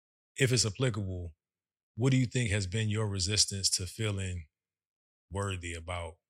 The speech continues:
a thing that clearly you're deserving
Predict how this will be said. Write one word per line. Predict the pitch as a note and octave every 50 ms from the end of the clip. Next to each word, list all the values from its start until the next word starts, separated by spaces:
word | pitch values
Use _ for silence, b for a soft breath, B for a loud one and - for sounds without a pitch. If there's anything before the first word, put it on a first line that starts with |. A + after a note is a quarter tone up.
| _ _ _ _ _ _ _ _ _ _ _ _ _ _ _ -
a | F#2 F#2
thing | - - B2+ A#2 A2+ A2 G#2
that | G2 F2+ - _
clearly | - - D#3 D#3 C#3+ B2+ A2 G#2 F#2+ F2+ D#2+ - _ _ _ _ _ _ _ _ _ _ _ _ _ _ _ _ _ _ _ _ _ _ _ _ _ _ _ _ _ _ _ -
you're | A#2+ A2+
deserving | G2 G2 F2 G2+ G2+ F#2+ F2 E2